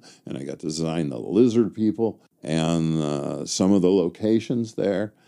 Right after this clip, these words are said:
So I felt like I was, uh, more involved with some of those,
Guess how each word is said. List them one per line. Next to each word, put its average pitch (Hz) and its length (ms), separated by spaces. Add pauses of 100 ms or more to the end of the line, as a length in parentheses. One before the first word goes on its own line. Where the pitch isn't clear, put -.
(200)
So 131 520
I 120 140
felt 180 360
like 107 420
I 101 200
was, 95 640
uh, 80 360 (360)
more 107 600
involved 73 680
with 80 260
some 73 300
of 65 120
those, - 380